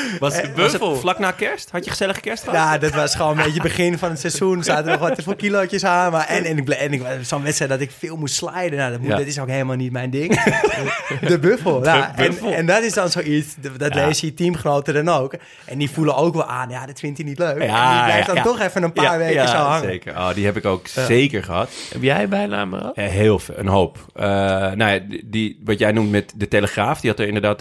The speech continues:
Speaker 1: die had zijn amateur, eh, tak die altijd over sport schreef en die had me een keer geïnterviewd. Misschien heb ik wel eens verteld dat ik, ik was topscorer van Amsterdam met alleen maar pingels en vrijtrappen. En ik stond verdedigende middenvelder.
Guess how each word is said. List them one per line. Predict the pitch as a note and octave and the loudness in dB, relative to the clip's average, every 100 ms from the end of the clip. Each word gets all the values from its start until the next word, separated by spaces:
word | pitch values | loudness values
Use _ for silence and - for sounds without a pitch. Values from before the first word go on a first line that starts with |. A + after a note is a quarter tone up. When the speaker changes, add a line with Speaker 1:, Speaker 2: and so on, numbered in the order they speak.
| F#2+ | -4
Speaker 1:
die | G#2 | -6
had | G2+ | -6
zijn | - F#2+ | -6 -6
amateur, | G#2 F#2 A2 G#2 G2+ G2+ G2 F#2+ | -4 -2 2 4 6 4 4 2
eh, | - | 0
tak | G2+ - - F#2+ | -2 -2 -6 -2
die | F#2+ | 0
altijd | D2+ F#2 - | 0 -2 -4
over | - | -6
sport | - - G2+ | -4 0 0
schreef | - F2 | 0 -2
en | |
die | F#2 | 0
had | F#2 | 0
me | F#2+ | -2
een | |
keer | - G2+ | -2 -4
geïnterviewd. | - A2+ G2+ - G2+ F2+ - - - | -2 -2 -4 -2 -2 -2 -10 -16 -14
Misschien | - C#3+ | -6 -4
heb | |
ik | C3 | -2
wel | B2+ | -2
eens | - | -2
verteld | - G#2+ - - - - | 0 0 0 -10 -16 -8
dat | G#2+ G#2 | -2 -2
ik, | G#2 - | -2 -6
ik | - | -6
was | G#2+ - | -4 0
topscorer | C3 - B2 A2 | -2 2 2 2
van | A#2 | 0
Amsterdam | A2 A2 G#2+ B2 C#3+ _ | 0 2 2 2 -2 _
met | - G2+ - | -4 -4 0
alleen | G#2 G#2+ A2+ | 2 4 4
maar | G#2+ | 2
pingels | - A2 G2 | 2 2 2
en | F#2+ | 0
vrijtrappen. | - F#2 - - - D3 _ - - - - | 0 0 0 -2 -2 -6 _ -20 -20 -20 -4
En | G2 | -2
ik | - | 0
stond | A#2 G2+ | 0 0
verdedigende | G#2 G#2 G#2 G#2 F2+ | 4 6 6 4 2
middenvelder. | F2+ - D#2+ G2 | 0 0 -2 -2